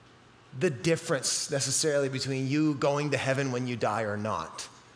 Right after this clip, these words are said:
What gets you to heaven? Cling to the tree of life. That's it.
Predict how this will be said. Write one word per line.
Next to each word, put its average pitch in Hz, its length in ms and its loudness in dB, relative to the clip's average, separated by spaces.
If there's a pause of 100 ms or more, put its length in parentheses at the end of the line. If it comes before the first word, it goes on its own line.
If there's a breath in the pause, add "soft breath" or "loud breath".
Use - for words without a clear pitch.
(680)
What 247 180 4
gets 254 220 4
you 226 60 2
to 196 80 6
heaven? 147 320 2 (520)
Cling 302 320 8
to 262 100 6
the 214 100 4
tree 240 240 6
of 170 160 8
life. 180 500 4 (680)
That's - 160 2
it. 233 200 10